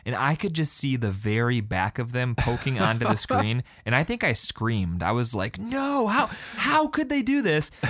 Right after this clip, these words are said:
Speaker 1: And then you get on there, and I have this on my list of what the game does well, and they found a way to make the speeder bikes not awful.
Speaker 2: Yeah.
Speaker 1: Like, in the first Battletoads and
Speaker 2: Yeah.
Speaker 1: in Battletoads and Battlemania,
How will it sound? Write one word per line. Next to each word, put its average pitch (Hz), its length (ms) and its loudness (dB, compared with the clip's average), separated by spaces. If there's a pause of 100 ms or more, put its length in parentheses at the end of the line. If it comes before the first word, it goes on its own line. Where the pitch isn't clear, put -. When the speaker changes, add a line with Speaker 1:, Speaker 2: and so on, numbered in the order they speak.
(100)
Speaker 1:
And 147 180 2
then 156 320 4
you 165 80 2
get 165 180 2
on 156 200 6
there, 160 320 2
and 127 340 2
I 135 140 0
have 143 200 2
this 127 200 0
on 117 60 -2
my 110 100 0
list 113 160 -2
of 113 40 -6
what 113 100 -4
the 110 40 -6
game 107 160 0
does 104 160 0
well, 101 300 2
and 117 160 0
they 180 240 0 (100)
found 160 280 2
a 180 40 0
way 107 460 2 (260)
to - 100 -2
make 113 260 2
the 131 100 -2
speeder 113 280 0
bikes 98 300 -2
not 104 420 0
awful. 87 520 -4 (100)
Speaker 2:
Yeah. 113 260 0
Speaker 1:
Like, 110 220 -2
in 156 120 0
the 147 80 0
first 185 340 -4
Battletoads 127 580 0
and 156 460 2
Speaker 2:
Yeah. 131 80 0
Speaker 1:
in 127 240 0
Battletoads 107 640 0
and 101 120 -2
Battlemania, 98 840 -2